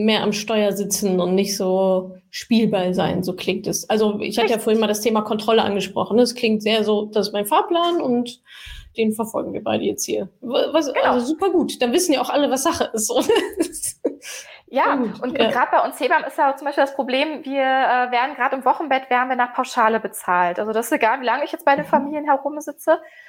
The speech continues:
Speaker 1: Ah,
Speaker 2: ob es jetzt zwei
Speaker 1: tatsächlich.
Speaker 2: Stunden sind oder zehn Minuten, ist immer der gleiche Betrag von knapp achtunddreißig Euro. Und natürlich versuche ich da also den Hausbesuch in zwanzig bis dreißig Minuten zu schaffen und
Speaker 1: Mhm.
Speaker 2: damit es noch annähernd wirtschaftlich ist. Gut, das geht
Speaker 1: Ja.
Speaker 2: in den Anfangs-, frühen Anfangstagen nicht, weil einfach mehr Themen da sind.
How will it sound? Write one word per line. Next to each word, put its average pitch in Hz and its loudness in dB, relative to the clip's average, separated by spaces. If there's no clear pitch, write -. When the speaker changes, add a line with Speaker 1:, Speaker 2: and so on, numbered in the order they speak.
Speaker 1:
Ah, 247 0
Speaker 2:
ob 233 0
es - -10
jetzt 269 0
zwei 233 2
Speaker 1:
tatsächlich. 233 0
Speaker 2:
Stunden 269 0
sind 262 0
oder 240 4
zehn 254 -4
Minuten, 247 -2
ist 277 -6
immer 262 2
der 240 2
gleiche 226 -2
Betrag 233 0
von 247 -12
knapp - 2
achtunddreißig 220 -2
Euro. 285 2
Und 262 2
natürlich 339 0
versuche 285 2
ich - -4
da 254 2
also 269 2
den 240 -4
Hausbesuch 247 0
in 247 -10
zwanzig - -2
bis 247 -10
dreißig 226 0
Minuten 226 0
zu - -12
schaffen 220 0
und - 0
Speaker 1:
Mhm. - -2
Speaker 2:
damit 214 2
es - -8
noch 226 0
annähernd 240 0
wirtschaftlich 247 -2
ist. - -12
Gut, 262 0
das 240 -4
geht 240 4
Speaker 1:
Ja. 226 2
Speaker 2:
in 247 -2
den 240 2
Anfangs-, 196 -2
frühen 247 0
Anfangstagen 208 0
nicht, 262 0
weil 190 4
einfach 220 -2
mehr 196 0
Themen 311 -2
da 294 2
sind. 277 -4